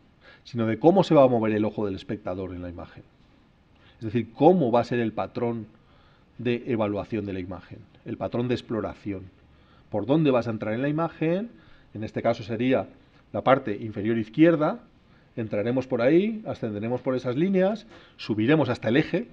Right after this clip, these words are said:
que es lo segundo que percibimos, y después acabaremos recorriendo el resto de la imagen. Es decir, que esa sugestión del movimiento está creada por el patrón de exploración. La foto puede ser, parecerte muy estática, pues son tres piedras.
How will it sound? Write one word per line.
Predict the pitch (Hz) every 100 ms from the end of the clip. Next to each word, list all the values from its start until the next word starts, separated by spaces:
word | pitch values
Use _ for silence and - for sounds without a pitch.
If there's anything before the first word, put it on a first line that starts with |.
| -
que | 104
es | 104
lo | 107
segundo | 98 107 107 127 113 107
que |
percibimos, | 104 98 110 110 156 139 214 - - - - - _
y | 135
después | 156 156 156
acabaremos | 147 127 135 135
recorriendo | 123 107 113 135
el | 127
resto | 104 -
de | 110
la | 95
imagen. | 101 123 - 107 - _ _ _ _ _ - - - - -
Es | 139
decir, | 143 139
que | 135
esa | 165
sugestión | 180 160 147 156 165
del | 123
movimiento | 110 104 127 180 180 139 214 - - - - - _ _
está | 107 - 127 131
creada | 143 131 139 165
por | 170
el | -
patrón | 95 104
de | 123
exploración. | - 143 82 - 175 135 - - _ _ _ _ _
La | 139
foto | 165 131
puede | 143 139
ser, | 147
parecerte | 135 131 139 139
muy | 131 120
estática, | 190 175 175
pues | -
son | 123 120
tres | 110
piedras. | 104 90 85 113 -